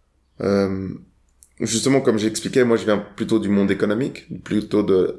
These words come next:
de la pensée économique, de, de, du rapport à la vie. Euh, et ça paraît peut-être hyper bizarre pour beaucoup, mais en fait, pour moi, c'est vraiment...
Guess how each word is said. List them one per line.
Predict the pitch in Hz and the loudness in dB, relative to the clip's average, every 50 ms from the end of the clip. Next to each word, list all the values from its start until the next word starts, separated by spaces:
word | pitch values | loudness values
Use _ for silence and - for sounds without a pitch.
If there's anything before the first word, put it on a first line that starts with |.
| - - - - - _ - | -14 -20 -20 -20 -18 _ -2
de | - 101 | 0 2
la | 98 98 95 | 2 2 2
pensée | - - 117 120 117 - - - 117 110 - - | 0 0 0 0 0 0 0 2 4 4 2 2
économique, | - 101 - 117 110 110 107 110 110 113 110 110 110 - - _ _ _ _ _ _ _ _ _ _ - | -2 0 2 2 2 2 2 0 2 2 0 0 -2 -6 -12 _ _ _ _ _ _ _ _ _ _ -14
de, | - 95 95 95 - | -8 -2 0 0 0
de, | - - - 87 95 | -2 -2 -4 -4 -4
du | 87 87 92 98 | -4 -2 -2 0
rapport | 101 98 - 104 107 107 - 113 113 98 98 | 0 0 0 -2 -2 0 2 2 2 2 2
à | 98 95 | 0 0
la | 92 92 | 0 -2
vie. | 87 92 107 120 160 202 - - - _ _ _ _ _ _ _ _ _ - | -2 -4 -6 -6 -6 -6 -8 -12 -18 _ _ _ _ _ _ _ _ _ -8
Euh, | 95 95 95 92 95 95 92 92 90 85 - - _ _ _ _ _ _ _ _ _ _ _ _ _ _ _ _ - | -6 -4 -2 -2 -2 -4 -4 -6 -8 -10 -12 -14 _ _ _ _ _ _ _ _ _ _ _ _ _ _ _ _ -2
et | 160 - | 0 2
ça | - 117 95 | 2 2 4
paraît | 117 113 113 110 110 | 4 4 4 4 4
peut-être | - - - - | 2 0 0 0
hyper | 127 117 156 147 131 117 | 0 2 4 4 4 4
bizarre | 123 120 120 135 127 123 | 2 2 4 4 4 2
pour | - - 95 | 2 0 -2
beaucoup, | 92 95 110 - - 143 151 - - - - - - - - - - - _ _ - | -2 -2 -2 -2 0 0 0 0 -2 -6 -16 -20 -20 -20 -20 -20 -20 -20 _ _ 0
mais | 101 107 | 2 2
en | 107 104 | 2 4
fait, | - 135 123 - | 2 0 0 2
pour | 117 | 4
moi, | 113 117 135 | 4 4 4
c'est | 131 - | 2 2
vraiment... | 101 104 110 113 117 120 123 120 | 0 2 2 4 4 4 2 0